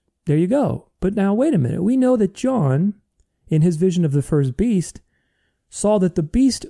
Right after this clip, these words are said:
received what seemed to be like a mortal wound. Now remember, beasts are political kingdoms. They're political powers, really. So the beast received a mortal wound, and that happened in seventeen ninety-eight when the Pope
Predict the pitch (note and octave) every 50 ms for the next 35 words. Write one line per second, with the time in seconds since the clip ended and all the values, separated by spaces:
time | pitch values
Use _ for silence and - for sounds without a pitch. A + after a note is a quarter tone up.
0 | - - F#3+ F3 F#3 E3+ - - - - C#4 C#4+ C#4 B3 G#3 G3 - - _ F#3
1 | F3 F3 - - - - - A#3+ B3+ C4 A#3 G3 - G3+ F3+ F3+ F3+ E3+ D#3+ D3
2 | - D3+ C3 C3 B2+ B2+ B2 A#2+ A#2 A#2 B2+ C3 B2 B2 F#3+ G3 - _ _ _
3 | _ _ _ _ _ _ _ _ _ _ _ _ - C3+ C#3 F3 A#3 B3+ A3 E3+
4 | C#3+ B2+ E3+ F#3 G#3 G3 - - - - - D#3 C#3+ - - D#3+ D#3+ D#3 D3+ -
5 | - B2+ - - F3 E3+ D3+ C3 A#2 A2 - - B2 - - D#3 D3+ C#3+ C3+ C3
6 | - - - - - D3 C#3 C3 A#2 A2 A2 A2+ A#2 B2 B2 A2+ A2 A#2 E3 -
7 | _ _ _ _ _ _ _ _ _ _ _ _ _ _ _ _ _ _ _ -
8 | - F3 E3 F3 E3 - C#4 D#4 D#4 - - C#4 G3+ - B3 A#3+ G3 F#3+ F3+ F3+
9 | G3 G#3 G3 F3+ D#3+ D#3 F#3 G3+ E3+ C3+ C#3 D#3+ B3 C#4+ D#3+ D#3+ F3 F#3 A#3 C4+
10 | B3 G#3 A3 A3 G#3 - - G3+ G#3 G#3 - _ F#3 D#3 C3 A#2 C3 A#2 B2 C3
11 | C3 D#3 D#3 D3+ D#3 E3 F3+ F3+ F#3 A3 C#4 B3+ - - - - D3 C#3 C#3 B2+
12 | - - - D#3 D#3 E3 D#3+ _